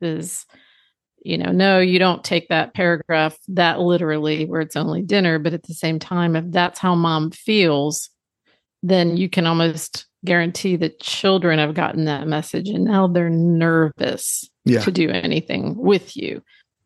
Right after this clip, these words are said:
Speaker 1: And we've already talked about the two ways to handle that depending on the relationship.
Speaker 2: Yeah, there are many
Speaker 1: So I hope that's
Speaker 2: ways.
Speaker 1: helpful.
Speaker 2: Yes, I think there are many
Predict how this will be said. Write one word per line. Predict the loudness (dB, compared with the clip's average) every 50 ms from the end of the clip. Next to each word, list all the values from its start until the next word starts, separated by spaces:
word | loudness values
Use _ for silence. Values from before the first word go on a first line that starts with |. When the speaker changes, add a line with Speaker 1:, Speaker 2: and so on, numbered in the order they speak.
| _ -2
Speaker 1:
And | 0 2 2
we've | 2 2 2
already | 2 0 0 -2 -2
talked | 0 -2 -2 -2 -2
about | -4 -4 -4 -4 -4
the | -6 -6
two | -4 -2 -2 0
ways | 0 0 -2 -2 -4 -6 -8 -8 -10
to | -8 -4 -4 -2
handle | 0 2 4 4 4 2 2
that | 0 0 -2 -2 -4
depending | -6 -6 -4 -4 -4 -4 -4 -4 -4 -4
on | -4 -6 -6 -8 -10 _ -10
the | -8 -8
relationship. | -6 -8 -8 -10 -10 -10 -10 -12 -14 -14 -14 -14 -16 -18 _ _ _ _ _ _ -18 -16 -16 -16 -16 -16 _ 0
Speaker 2:
Yeah, | 0 2 2
there | 2 2 2 2
are | 0 0
many | 0 2 2 2 2 2
Speaker 1:
So | 2 2
I | 2
hope | 4 4 4
that's | 2 0 -2
Speaker 2:
ways. | -4
Speaker 1:
helpful. | -8 -8 -8 _ _ -16 -16 -16 _ _ _ _ _ _ _ _ _ _ -2
Speaker 2:
Yes, | 0 0 0 0 -2 -4 -4 -6 -8 -12 _ -4
I | 0 0 2
think | 2 2 0 2
there | 2 2 2
are | 2
many | 2 0 0 2 2 2 2 2 0 -4